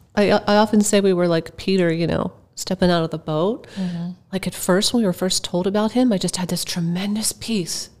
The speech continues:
Speaker 1: right?
Speaker 2: Mm-hmm.
Speaker 1: Despite the fact that he was older, despite the fact that this was a very serious special need,
Speaker 2: Mm-hmm.
Speaker 1: I was just washed in this peace. Like Peter, when he first stepped out on the water. And then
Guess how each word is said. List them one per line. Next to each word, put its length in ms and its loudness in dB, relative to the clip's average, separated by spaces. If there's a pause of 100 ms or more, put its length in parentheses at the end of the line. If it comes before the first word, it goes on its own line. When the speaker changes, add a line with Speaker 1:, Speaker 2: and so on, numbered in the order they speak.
(320)
Speaker 1:
right? 220 -4
Speaker 2:
Mm-hmm. 140 -2
Speaker 1:
Despite 320 0
the 80 0
fact 200 0
that 100 -2
he 80 0
was 120 -2
older, 480 0 (320)
despite 360 0
the 80 0
fact 180 2
that 100 -8
this 200 -2
was 80 -4
a 60 2
very 240 2
serious 480 0
special 400 -6
need, 360 -2 (280)
Speaker 2:
Mm-hmm. 260 -6
Speaker 1:
I 80 -2
was 220 0
just 500 -4
washed 680 -2
in 120 -6
this 240 -4
peace. 640 -8 (580)
Like 180 -12
Peter, 340 -2
when 120 -6
he 60 -4
first 340 -6
stepped 320 -8
out 160 -6
on 80 -2
the 80 -2
water. 440 -6 (720)
And 240 -6
then 800 0